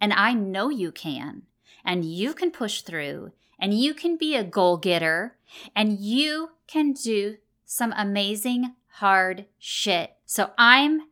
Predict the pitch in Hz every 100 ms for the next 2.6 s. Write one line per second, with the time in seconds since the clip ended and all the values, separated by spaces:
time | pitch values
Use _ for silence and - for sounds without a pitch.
0 | - 208 - - _ 208 202 208 220 262
1 | 277 277 247 190 160 - - - - 247
2 | 254 247 247 208 -